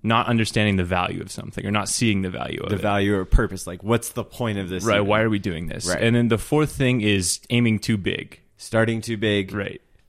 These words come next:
Speaker 2: So,
Speaker 1: So
Speaker 2: I'm teaching you math,
Speaker 1: Uh-huh.
Speaker 2: and you're really, like, checked out and, like, not into the lesson.
Speaker 1: I don't really care that much.
Speaker 2: Okay, so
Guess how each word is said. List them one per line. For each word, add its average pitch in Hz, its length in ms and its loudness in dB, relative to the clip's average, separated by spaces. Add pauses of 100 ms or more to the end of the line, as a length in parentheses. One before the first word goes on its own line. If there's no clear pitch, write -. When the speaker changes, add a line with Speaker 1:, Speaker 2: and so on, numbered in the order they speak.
Speaker 2:
So, 107 400 2
Speaker 1:
So 92 60 -10 (340)
Speaker 2:
I'm 131 220 2
teaching 143 360 0
you 135 120 0
math, 101 380 -6 (300)
Speaker 1:
Uh-huh. 90 240 -4 (160)
Speaker 2:
and 120 160 0
you're 117 140 2
really, 120 420 0
like, 101 320 -2
checked - 360 -4
out 101 500 0
and, 95 340 -4
like, 90 200 -6
not 104 360 0
into 98 220 -4
the 98 100 -6
lesson. 95 160 -6
Speaker 1:
I - 40 0
don't 107 80 2
really 101 140 -2
care - 180 -8
that 62 140 -10
much. - 260 -16 (200)
Speaker 2:
Okay, 151 220 4
so 127 340 0